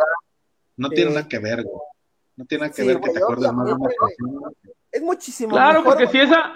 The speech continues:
Speaker 2: que el
Speaker 3: si esa
Speaker 2: primero.
Speaker 3: canción está en tu mente, güey, quiere decir que fue mejor entrada, güey, porque te acuerdas de esa entrada, güey.
Speaker 1: Ah, güey, yo digo que,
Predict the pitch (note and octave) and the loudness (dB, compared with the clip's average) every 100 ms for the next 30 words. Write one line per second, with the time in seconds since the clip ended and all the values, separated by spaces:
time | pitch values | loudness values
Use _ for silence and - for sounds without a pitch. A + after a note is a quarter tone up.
0 | - G#3 - B3 D4 E4 B3+ - C#4 C#4+ | -10 -12 -4 2 4 4 4 2 4 4
1 | C#4+ B3 B3+ B3+ B3 C4 C4+ G#3+ B3+ F3+ | 2 2 6 6 6 4 4 2 2 2
2 | A#3+ A#3+ B3 A#3+ A#3 A3+ A3 G#3+ A3 A3+ | 2 2 2 6 6 4 0 4 4 4
3 | A3 G#3+ A3 A3 A#3+ F3+ F3 D#3 - C#3 | 4 4 6 4 2 2 -4 -2 -2 4
4 | F#3 F#3+ D#3+ D#3+ E3+ D3+ E3 A#3+ A#3 E3 | 6 6 6 4 2 2 4 4 4 2
5 | E3+ E3+ E3 - _ G5 F5 - _ _ | 2 0 -2 -10 _ -2 -2 -2 _ _
6 | _ _ _ C#3 D3+ D#3+ D#3 B2 A#2 E3 | _ _ _ -12 -6 -4 -2 -2 0 0
7 | F#3+ G#3 G#3+ A3+ A3+ - G3 G#3+ | 0 -4 -4 -8 -8 -10 -8 -8